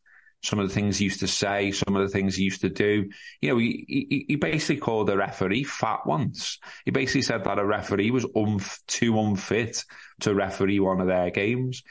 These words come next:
He was always on referees' backs. He refused to talk to the B B C. He had his little, you know, um, L M A managerial clique with the likes of,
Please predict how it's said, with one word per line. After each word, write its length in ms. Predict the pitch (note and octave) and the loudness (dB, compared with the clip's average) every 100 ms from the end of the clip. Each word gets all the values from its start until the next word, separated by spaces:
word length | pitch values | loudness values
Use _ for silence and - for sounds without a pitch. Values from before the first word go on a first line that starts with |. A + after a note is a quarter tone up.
| - - | -20 -2
He 60 | |
was 120 | A2 A#2+ | 2 4
always 420 | D3 D3+ D3+ C3 | 4 4 4 2
on 160 | A#2+ | 0
referees' 540 | A#2+ A2+ - A2 A2 G2 | 0 -2 -2 0 0 0
backs. 400 | F#2 F#2 F#2 - - - | 0 -2 -4 -10 -12 -6
He 80 | G2 | 0
refused 680 | G2+ - - C#3 D3 C#3+ C3+ | 0 0 0 2 2 2 0
to 60 | - | -2
talk 360 | B2 A#2 A2+ | 0 0 0
to 60 | A2+ | -2
the 80 | G#2 | 0
B 220 | G#2 G#2 | 0 2
B 120 | F#2+ | 0
C. 400 | F#2+ F#2+ F#2+ F#2 - - - | 0 2 2 0 -6 -14 -2
He 100 | G#2+ | 0
had 220 | B2 C3+ | 0 2
his 160 | C3+ A#2 | 2 4
little, 500 | A#2 G#2 A2 G2 - - - - | 4 4 4 2 -4 -18 -20 -2
you 120 | G#2 | 0
know, 320 | G2 F#2 F#2 | 2 2 0
um, 480 | G2 G2 F#2+ F#2 F#2 | -2 0 2 2 2
L 240 | - A2 G#2+ | 0 -2 0
M 160 | G#2+ | 0
A 340 | G#2 G2+ G2 G2+ | 2 0 0 -4
managerial 1040 | - G#2 G#2 G#2 G2 G#2 G2+ G#2 G2+ G2 G2 - | -2 0 2 0 0 2 4 4 4 4 2 -2
clique 600 | - G#2+ G#2 G2 - - - - - | -2 0 0 -4 -10 -12 -20 -20 -6
with 140 | - G2 | -2 0
the 100 | G2+ | 2
likes 380 | G2+ G2 - - | 2 0 0 2
of, 340 | G2+ F#2+ - | 2 2 -4